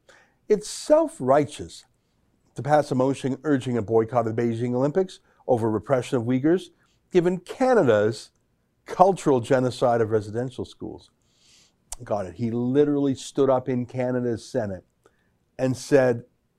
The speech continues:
"It's self-righteous to criticize China. We are the genociders, not them." He said that. Did China write his speech?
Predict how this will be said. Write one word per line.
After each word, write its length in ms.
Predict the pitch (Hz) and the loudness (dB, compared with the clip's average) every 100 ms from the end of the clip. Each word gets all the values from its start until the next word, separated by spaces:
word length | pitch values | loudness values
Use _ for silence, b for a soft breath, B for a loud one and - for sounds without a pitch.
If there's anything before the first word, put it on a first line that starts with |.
| - | -2
"It's 260 | 151 123 | -2 -2
self-righteous 800 | - 156 147 147 135 131 - 127 | -2 0 0 2 0 0 -4 -6
to 120 | - - | -8 -10
criticize 600 | - 131 110 127 117 110 | -2 -2 -2 -6 -8 -8
China. 460 | - 120 107 101 b b b | -8 -6 -6 -10 b b b
We 680 | - 101 110 143 202 165 127 | -10 -6 0 2 2 2 0
are 220 | 101 98 | 0 -2
the 100 | 101 | -4
genociders, 1000 | 95 - 104 95 - 101 87 90 90 - | -8 -8 -8 -8 -12 -14 -12 -14 -16 -14
not 320 | 95 95 - | -14 -14 -14
them." 220 | 98 85 82 | -16 -16 -14
He 120 | 127 | -14
said 420 | - - 165 180 | -14 -12 -8 -6
that. 180 | 143 123 | -6 -6
Did 140 | 156 - | -10 -12
China 440 | - 214 370 392 | -14 -8 -6 -4
write 300 | 349 104 135 | -6 -4 -4
his 200 | 127 113 | -4 -6
speech? 680 | - - - 180 349 - - | -12 -14 -6 -6 -6 -12 -20